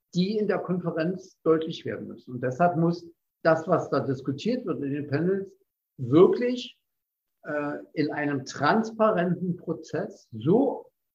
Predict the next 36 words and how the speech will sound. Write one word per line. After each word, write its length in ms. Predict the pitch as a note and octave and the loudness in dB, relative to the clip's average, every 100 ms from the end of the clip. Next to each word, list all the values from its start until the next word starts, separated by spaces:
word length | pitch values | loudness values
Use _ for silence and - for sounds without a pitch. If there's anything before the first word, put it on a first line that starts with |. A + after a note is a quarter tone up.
| _ | _
zu 120 | - E3 | -8 -4
einer 200 | D#3 C#3+ | -2 -2
Schlussfolgerung 640 | - G#3 G#3 F3 C#3+ C#3 | 4 4 4 0 2 0
geführt 320 | - E3 E3 | 0 -2 -2
werden, 280 | F#3+ G#3+ - - _ | -2 -4 -6 -18 _
dass 180 | - - | -2 0
sich 160 | D3 - | 0 2
hinterher 760 | G#3 B3 F3+ C#3 F3 A3 - _ _ | 4 6 4 4 4 0 -6 _ _
weder 320 | C#3+ D3+ E3 D#3+ | 2 6 6 4
Kommission 920 | D3+ C#3 C3 - D3 F#3 C#4 C#4+ - _ _ | 2 0 0 2 2 4 2 -2 -8 _ _
noch 300 | D3+ G3 - | 4 4 4
vor 200 | - F3 | 0 0
allem 200 | D3 C#3 | 2 2
dem 140 | B2 | 0
Rat 640 | A2 A2 A#2+ E3+ A#3 - - _ _ _ | 0 -2 -2 0 -2 -4 -14 _ _ _
noch 340 | C3 E3 F3 - | 0 2 2 -2
Parlament 760 | D#3 C#3+ C3 A#2+ B2+ F#3 - _ _ _ _ | -2 2 2 2 0 -2 -6 _ _ _ _
aus 160 | D3 | -4
der 140 | C#3 D#3+ | -2 -2
Verantwortung 640 | - D#3 F3+ F3 B2+ G#2+ | 0 0 2 2 0 -2
stehlen 420 | - - A2 A#2+ B2+ | -8 -8 -6 -4 -2
können, 240 | D3+ F3 | -2 0
sondern 320 | E3+ C#3 B2+ | 0 0 0
sagen, 280 | B2+ B2 E3+ | -2 -2 -2
okay, 280 | E3+ D3+ B2+ | -2 -2 0
wir 140 | B2+ | 2
haben 140 | C3 B2+ | 0 -2
verstanden, 480 | A#2 - D3 G#3+ | -6 -2 0 0
die 60 | F#3+ | 0
Bürger 420 | D3+ D#3 D#3 C3+ | 2 2 2 0
wollen 200 | B2+ A#2 | 0 0
das 200 | C3 C#3+ | 0 -2
und 120 | D3+ | -6
das 160 | C#3 C3 | -6 -6
und 160 | B2+ - | -6 -2
das 300 | C3+ - | -2 -4